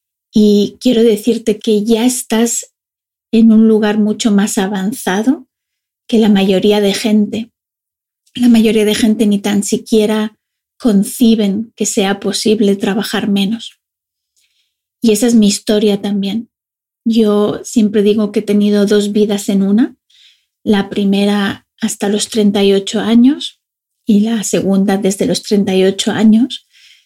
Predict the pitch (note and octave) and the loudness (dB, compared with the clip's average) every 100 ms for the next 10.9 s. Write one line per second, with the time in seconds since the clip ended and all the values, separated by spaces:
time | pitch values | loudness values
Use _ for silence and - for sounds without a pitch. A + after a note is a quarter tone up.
0 | _ G#3+ G3+ F#3+ G#3 F#3+ G3+ A3 A3 G#3+ | _ 0 2 0 0 0 0 -2 -2 -4
1 | A#3+ - G#3 G#3 G3 G3 G#3+ G#3 B3+ A#3 | -2 -2 2 2 2 2 2 0 0 0
2 | F#3+ F#3+ F#3+ F#3+ F#3+ G3 G3 F#3+ G3+ - | 2 0 -2 -2 0 0 0 -4 -6 -2
3 | G3+ G3 G3 A3 G#3+ C#4+ - G3+ G3 G3+ | 0 0 -2 -2 -2 -4 -2 -2 0 -2
4 | F#3+ G#3 G3+ F3 F#3 A#3 G3 - G3+ B3+ | -2 -4 -4 -4 -2 -2 -4 -4 -4 -6
5 | - _ _ _ _ _ _ _ _ - | -8 _ _ _ _ _ _ _ _ -12
6 | B3+ G#3+ G#3 G#3 G3+ G#3 F#3 G3 G3 A3 | -2 0 0 -2 -4 -4 -4 -4 -4 -4
7 | G#3+ G3+ G3+ - G3+ - F#3+ B3+ B3+ - | -2 -2 -4 -4 -4 -4 -6 -6 -6 -2
8 | A3+ A3 G#3+ G#3 - A3 G#3 G3+ G3+ - | -2 0 0 0 -2 -2 0 2 0 -2
9 | - _ _ _ _ A#3+ G#3 G#3 G3+ G#3 | -12 _ _ _ _ -2 -2 -2 -2 -2
10 | G3+ G3+ G3 G#3+ A3+ A3+ A#3 - B3+ | 0 2 2 2 2 0 -2 -8 -8